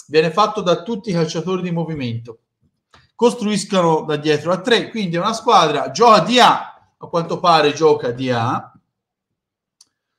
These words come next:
Cabral dietro, è una squadra che corre, è una squadra, insomma, tosta, che non ha tantissimi punti, ha bisogno di punti e quindi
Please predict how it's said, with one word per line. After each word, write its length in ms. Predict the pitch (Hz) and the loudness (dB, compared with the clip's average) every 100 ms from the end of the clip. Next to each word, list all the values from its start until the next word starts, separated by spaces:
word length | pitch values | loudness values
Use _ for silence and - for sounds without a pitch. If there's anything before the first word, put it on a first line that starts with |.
| _ _ _ _ _ | _ _ _ _ _
Cabral 640 | 151 151 175 160 147 143 | -2 4 6 6 4 2
dietro, 500 | 143 139 127 175 226 | 2 0 0 2 2
è 80 | 202 | 4
una 160 | 170 156 | 2 0
squadra 480 | - 175 151 139 | 0 2 2 2
che 180 | 139 165 | 0 -2
corre, 640 | 165 147 135 143 190 262 - - _ _ _ _ _ _ | -2 -2 -2 0 0 0 -4 -20 _ _ _ _ _ _
è 920 | 139 135 123 117 117 110 107 104 104 104 | -8 -4 -2 0 -2 -4 -8 -12 -14 -12
una 120 | 113 | -12
squadra, 840 | - 170 165 147 135 127 113 107 | -4 2 2 2 0 0 0 -2
insomma, 560 | 104 - 165 143 123 117 | -8 -6 -6 -4 -6 -6
tosta, 560 | 185 165 165 - 233 226 | -4 -2 -2 -2 -2 -2
che 240 | 170 180 | -4 -4
non 160 | 156 156 | -2 -2
ha 140 | 160 | -4
tantissimi 580 | 160 - 165 - 190 202 | -4 -6 -8 -8 -6 -6
punti, 340 | 190 196 185 | -4 -4 -4
ha 60 | 170 | -6
bisogno 400 | 151 160 175 175 | -6 -6 -6 -6
di 140 | 214 | -8
punti 300 | 170 170 165 | -8 -10 -10
e 60 | 180 | -12
quindi 480 | 170 147 143 139 | -12 -10 -10 -12